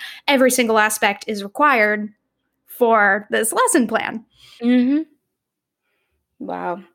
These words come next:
Speaker 2: I love that. No, thank you. The, yeah, thank you. You couldn't have said it <laughs> any better, honestly. No, it, that's, it's so important. It really is, because I feel like it's so easy to get stuck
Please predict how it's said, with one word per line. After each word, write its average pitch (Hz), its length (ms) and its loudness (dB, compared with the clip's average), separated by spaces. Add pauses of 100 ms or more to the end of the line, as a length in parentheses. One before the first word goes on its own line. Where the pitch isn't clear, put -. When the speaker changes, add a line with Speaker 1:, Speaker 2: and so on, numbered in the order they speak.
Speaker 2:
I 214 100 -4
love 185 220 -4
that. 190 360 -4
No, 208 220 -4
thank 254 320 -2
you. - 140 -20
The, 226 100 -4
yeah, 214 240 0 (120)
thank 339 240 -2
you. - 120 -10 (100)
You 226 100 -10
couldn't 285 200 0
have 277 100 -2
said 262 160 0
it 269 120 4
<laughs> - 0 -
any 370 280 4
better, 339 440 2 (240)
honestly. 294 440 2 (500)
No, 269 300 2
it, 220 240 2
that's, 269 360 -2
it's 240 240 -4
so 262 300 2
important. 185 540 0
It 175 140 0
really 208 280 0
is, 180 240 2
because 214 320 -8
I 262 80 2
feel 269 180 -2
like 277 140 0
it's 262 140 -6
so 202 180 0
easy 196 300 -6
to 185 80 -2
get 175 180 -2
stuck - 640 -4